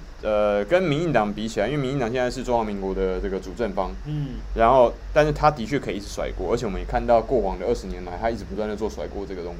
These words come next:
Speaker 1: 作嘛。
Speaker 2: 嗯，嗯，嗯。
Speaker 1: 反正所有的东西，到最后就是党国体制的问题，所有的问题都是国民党的留下来的历史责任，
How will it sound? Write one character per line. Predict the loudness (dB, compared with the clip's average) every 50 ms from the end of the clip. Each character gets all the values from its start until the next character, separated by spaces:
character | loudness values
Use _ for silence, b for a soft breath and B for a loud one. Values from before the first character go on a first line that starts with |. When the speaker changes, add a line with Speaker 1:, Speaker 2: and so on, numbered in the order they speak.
| -10
Speaker 1:
作 | -10 -10 -8 -6 -6
嘛。 |
Speaker 2:
嗯， | -4
嗯， | -4 -2 -2 -4 -4 -4 -6 -6 -8 -2
嗯。 | 4
Speaker 1:
反 | 6 6 6
正 | 6 4
所 | 2 4 4 4 6
有 | 8 8
的 | 8
东 | 8 8 6 4 2
西， | 2 0 0 0 0 -2 -4 -6 -10 -12 -12 -12 -10 -10 -6 4
到 | 8 8 8 10
最 | 8 8 8 10
后 | 10 10 8 8
就 | 6 6 6 6
是 | 6 4
党 | 4 4 4 4 4
国 | 2 2 2
体 | 2 0 -4
制 | -6 -4 -2 -2
的 | 2 2
问 | 4 4 2 2 -2
题， | -6 -6 -6 -6
所 | -4 0 4 6 8
有 | 8
的 | 8 8 6
问 | 6 6 4 2
题 | 0 -4 -2
都 | 0 2 2 2
是 | 2 0
国 | -2 -2 -2
民 | -2 -2 -4 -4
党 | -4 -6 -6 -6
的 | -6 -6 -6 -8 -8 -10 -12 -14 -14 -10 -2
留 | 0 0 4
下 | 6 8 8
来 | 8 8
的 | 6
历 | 2 0 -4
史 | -6 -6
责 | -4 -2 2 4
任， | 6 4 4 4